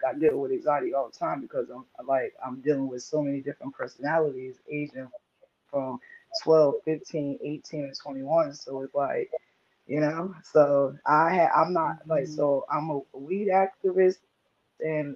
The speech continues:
Speaker 1: I'm a strom activist. Other, anything other than that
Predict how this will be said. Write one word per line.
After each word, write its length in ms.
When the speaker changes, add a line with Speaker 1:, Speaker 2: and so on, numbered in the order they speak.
Speaker 1:
I'm 180
a 40
strom 500
activist. 560
Other, 260
anything 460
other 200
than 180
that 220